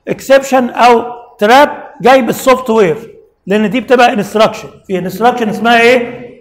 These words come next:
انتربت. فطبعًا بما انها انستراكشن يبقى اسمه سوفت وير، صح ولا لا؟ يعني هتنفذ،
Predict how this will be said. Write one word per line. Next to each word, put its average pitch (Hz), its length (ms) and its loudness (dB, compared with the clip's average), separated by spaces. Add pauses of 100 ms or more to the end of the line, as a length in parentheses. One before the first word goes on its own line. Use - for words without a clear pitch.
(220)
انتربت. 190 640 -2
فطبعًا 269 360 2
بما 349 240 -2
انها 277 260 0
انستراكشن 262 600 -2 (260)
يبقى 226 200 0
اسمه 233 300 -2
سوفت 269 300 -4
وير، 277 280 2 (640)
صح 226 200 2
ولا 220 80 4
لا؟ 214 520 2
يعني 175 160 0
هتنفذ، 220 760 -2